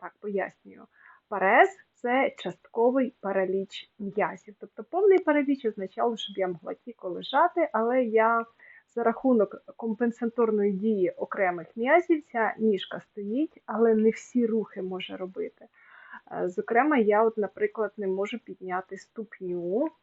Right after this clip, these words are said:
е, щоби зробити крок. От, знаєте, от так задерти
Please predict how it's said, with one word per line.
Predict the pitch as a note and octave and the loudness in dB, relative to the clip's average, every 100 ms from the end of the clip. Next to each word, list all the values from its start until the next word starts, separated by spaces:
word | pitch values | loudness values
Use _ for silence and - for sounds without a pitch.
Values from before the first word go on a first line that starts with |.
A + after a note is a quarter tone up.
| _ | _
е, | G#3+ G#3+ G#3 G#3+ | -12 -6 -4 -4
щоби | A3 - A3 G#3+ G#3 G3 F#3 | -6 -6 -2 0 2 2 2
зробити | F#3 F#3+ F3+ G3 - F3 | 0 -6 -2 -4 -4 -12
крок. | - G3 E3 E3 - | -10 -6 -6 -6 -10
От, | E3+ - | -18 -14
знаєте, | F#3+ A3 - E3+ | -8 -8 -6 -10
от | E3+ | -8
так | F3 | -12
задерти | E3+ F#3+ F#3 F#3 - E3 | -8 -8 -6 -8 -10 -16